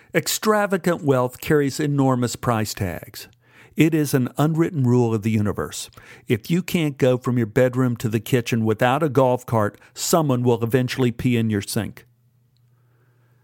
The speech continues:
After a couple of weeks of enjoying sausages and pastries, the road trip within the road trip began. All of us young Texans gathered on board a bus <laughs> with an unfortunate German chaperone.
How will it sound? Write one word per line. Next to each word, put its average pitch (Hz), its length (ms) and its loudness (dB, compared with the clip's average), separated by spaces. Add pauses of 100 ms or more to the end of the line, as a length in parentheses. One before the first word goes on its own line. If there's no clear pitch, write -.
(380)
After 147 280 0
a 135 60 0
couple 151 320 -2
of 131 100 -2
weeks 117 380 -2
of 120 140 0
enjoying 117 400 0
sausages 120 720 -2
and 104 140 -2
pastries, 107 680 -2 (240)
the 117 100 0
road 147 420 0
trip - 360 -4
within 170 420 0
the 151 80 0
road 110 260 0
trip - 300 -2
began. 104 520 -4 (680)
All 131 220 4
of 151 100 0
us 151 180 -4
young 135 240 0
Texans 120 640 -2
gathered 120 400 0
on 113 160 -2
board 117 260 2
a 104 40 0
bus 117 380 -2
<laughs> 139 60 4
with - 240 -2 (540)
an 156 160 2
unfortunate 165 840 0
German 131 400 0
chaperone. 113 720 0